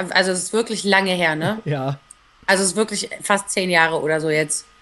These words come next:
Speaker 2: Ich würd sagen, das war zweitausendsieben oder sowas, das Foto. Oder zweitausendacht.
Speaker 1: Echt?
Speaker 2: Also, ja, also es
Speaker 1: Das sind ja fast zehn Jahre.
Speaker 2: sieben Jahre oder so her, glaub ich.
Speaker 1: Ja, also keine Ahnung,
Speaker 2: Weil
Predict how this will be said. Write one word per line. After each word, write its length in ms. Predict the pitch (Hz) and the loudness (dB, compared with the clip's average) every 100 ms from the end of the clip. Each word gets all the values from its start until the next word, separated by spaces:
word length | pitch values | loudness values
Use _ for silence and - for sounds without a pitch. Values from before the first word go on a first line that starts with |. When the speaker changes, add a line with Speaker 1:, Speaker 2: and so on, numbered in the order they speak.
| _ _ - | _ _ -14
Speaker 2:
Ich 200 | 147 - | -10 -2
würd 180 | 170 170 | -2 2
sagen, 500 | 165 170 175 175 143 | 2 2 0 -8 -8
das 220 | 147 - | -8 -4
war 100 | 143 | -4
zweitausendsieben 880 | 160 151 156 135 117 120 135 202 233 | -2 -2 -2 -4 -8 -8 -6 -4 -2
oder 200 | 233 220 | 0 0
sowas, 460 | 208 196 151 143 _ _ | 0 -2 -4 -6 _ _
das 140 | 156 143 | -12 -8
Foto. 360 | 170 156 135 - _ _ _ _ _ - | -10 -6 -6 -8 _ _ _ _ _ -4
Oder 160 | 147 | -4
zweitausendacht. 840 | 143 151 147 151 156 143 175 - - _ _ _ _ _ - - _ _ _ _ _ _ - | 0 0 2 0 -2 -2 -4 -4 -20 _ _ _ _ _ -20 -20 _ _ _ _ _ _ 0
Speaker 1:
Echt? 280 | 180 269 170 | 2 4 2
Speaker 2:
Also, 320 | 151 151 156 | 0 2 2
ja, 240 | 139 139 | 2 0
also 240 | 139 139 147 | 0 -2 -4
es 180 | 139 - | -4 0
Speaker 1:
Das 160 | 214 | 2
sind 140 | 220 214 | 2 -2
ja 100 | 196 | 0
fast 180 | 185 - | -2 -2
zehn 160 | 170 156 | -6 -2
Jahre. 300 | 151 147 147 - 131 | -2 -2 -10 -14 -10
Speaker 2:
sieben 300 | - 143 139 | -4 -2 0
Jahre 260 | 127 131 | 0 -2
oder 240 | 123 123 117 | -2 -4 -4
so 180 | 127 | -4
her, 140 | 127 123 | -4 -4
glaub 280 | 135 123 117 | -2 0 -2
ich. 200 | 110 - _ - | -4 -14 _ 2
Speaker 1:
Ja, 120 | 190 | 4
also 200 | 175 120 - - - - | 4 2 -6 -14 -8 -4
keine 160 | - | 2
Ahnung, 360 | 156 175 165 | 4 4 0
Speaker 2:
Weil 60 | 151 | -2